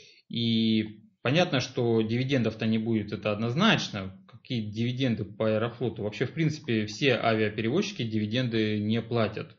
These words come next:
в этом году, и это вполне нормально, вполне объяснимо. А поэтому сложно что-то комментировать по Аэрофлоту. С одной стороны, в долгосрок, конечно, можно, в долгосрок.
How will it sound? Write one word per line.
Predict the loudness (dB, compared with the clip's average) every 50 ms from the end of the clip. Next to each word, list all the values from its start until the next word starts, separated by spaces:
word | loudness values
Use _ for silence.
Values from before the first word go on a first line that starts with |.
| _ _
в | -6
этом | -6 -4 -4 -8 -6
году, | -4 -4 -2 0 2 2 2 2
и | 0 -2 -4 -4 -2 -2 -4 -4 -6 -6 -6 -6
это | -6 -4 -4 -6
вполне | -6 -4 -2 0 2 2 0 0
нормально, | -2 -2 -2 -2 -4 -4 -6 -10 -12 -16 -18 _ _ -20 -20 -20 -20 _ _ _
вполне | _ -8 _ -2 0 0 0 -2
объяснимо. | -2 -4 -6 -6 -6 -6 -6 -6 -10 -12 -18 -20 _ _ _ _ _ _ _ _ _ _ _ _ _ _ _ _ _ _ _ _ _ _ -12 -8
А | -8 -8
поэтому | -8 -6 0 0 2 2 2 0 0 0 0 0 -2 -4 -6 -12 -20 _ _ _ _ _ _ _ _ _ _ _ _ _ _ _ _ _ _ _ _ _ _ _ _ _ _ _ _ _ _ -6 -4 -2 -2 -2
сложно | 2 4 4 4 4 2
что-то | 0 0 -2 -2 0 0
комментировать | 0 0 0 -2 -2 -2 -2 0 0 0 -2 -4 -4
по | -2 -2 -2 -2 -2
Аэрофлоту. | -2 0 0 0 -2 0 0 0 0 2 0 -2
С | -2 -2
одной | 0 0 0 0
стороны, | 0 0 2 2 2 4
в | 4
долгосрок, | 4 4 4 4 2 2 2 0 0 0 0
конечно, | 2 2 4 4 2 2 2 2
можно, | 4 6 6 6 6 6 4 0 -2
в | 0
долгосрок. | 0 0 2 2 0 0 2 2 2 2 0 -4 -14 -20